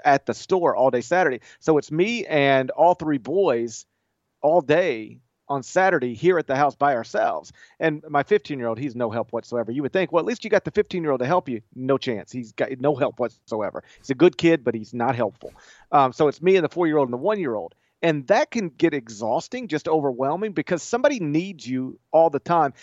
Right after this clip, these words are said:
And when you have the type of personality I have, which is I wanna be reading what I wanna read when I wanna read it. I wanna be watching what I wanna watch when I wanna watch it. I wanna be doing what I wanna do when I wanna do it. It, it,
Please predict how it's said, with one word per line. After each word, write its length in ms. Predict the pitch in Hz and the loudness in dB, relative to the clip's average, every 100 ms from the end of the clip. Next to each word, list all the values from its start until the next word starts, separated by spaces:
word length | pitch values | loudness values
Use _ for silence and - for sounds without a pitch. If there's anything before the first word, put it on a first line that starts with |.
| - | -6
And 160 | 170 170 | -2 2
when 220 | 185 180 | 2 2
you 160 | 247 294 | 0 0
have 260 | 214 220 | 2 2
the 100 | 165 | 2
type 360 | - - 170 170 | -2 0 0 0
of 260 | 143 117 _ _ _ _ - | -2 -4 _ _ _ _ -6
personality 800 | 175 185 160 131 143 170 156 | -4 -2 -2 0 2 0 0
I 140 | 113 143 | -2 -2
have, 380 | 156 160 175 - _ _ _ | -4 -8 -10 -14 _ _ _
which 240 | 151 147 156 | -4 0 2
is 320 | 139 123 - _ _ _ | 2 0 -8 _ _ _
I 120 | 147 208 | 0 2
wanna 200 | 220 180 | 0 -4
be 120 | 143 | -6
reading 540 | 110 135 165 165 147 | -6 -6 -4 -6 -4
what 100 | 127 | 0
I 100 | 123 | 0
wanna 200 | 135 131 | 0 -4
read 400 | 104 127 143 151 | -6 -6 -6 -6
when 160 | 120 123 | -4 -2
I 80 | 120 | -2
wanna 220 | 110 101 | -4 -6
read 280 | 135 143 147 | -4 -2 -2
it. 140 | 139 _ _ - | -4 _ _ 0
I 100 | 143 | 2
wanna 180 | 170 135 | 2 0
be 120 | 135 | -4
watching 480 | 110 123 147 156 131 | 0 2 2 -2 -4
what 140 | 117 | -2
I 60 | 113 | -2
wanna 200 | 110 107 | -4 -6
watch 400 | 123 135 139 - | 0 0 0 -6
when 120 | 120 | -8
I 60 | |
wanna 200 | 110 104 | -8 -10
watch 380 | 104 127 135 - | -6 -4 -4 0
it. 120 | 139 - _ _ | -2 -2 _ _
I 100 | 135 | 2
wanna 180 | 196 185 | 4 2
be 140 | 135 | -2
doing 400 | 117 147 160 165 | -4 0 2 2
what 120 | 135 117 | 0 -2
I 60 | |
wanna 220 | 117 120 | -2 -6
do 280 | 110 139 147 | -4 -2 -2
when 160 | 127 123 | -2 -2
I 100 | 120 | -2
wanna 200 | 117 113 | -4 -6
do 320 | 127 190 156 | 4 6 6
it. 200 | 113 113 _ _ _ _ _ _ _ | 2 -4 _ _ _ _ _ _ _
It, 180 | 185 247 | 0 0
it, 360 | 262 - 190 | -2 -6 -12